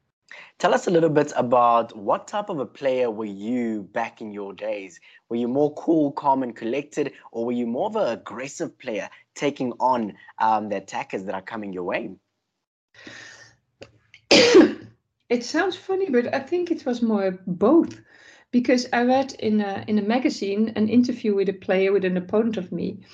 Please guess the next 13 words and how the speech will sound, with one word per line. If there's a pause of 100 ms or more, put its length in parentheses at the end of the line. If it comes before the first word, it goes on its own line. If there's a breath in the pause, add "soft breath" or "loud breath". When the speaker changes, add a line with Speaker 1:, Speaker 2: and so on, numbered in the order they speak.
(400 loud breath)
Speaker 2:
and,
um, (540 loud breath)
they
asked (280)
the
same
question,
"Who's
the
most
difficult (140)
player?" (540 soft breath)
And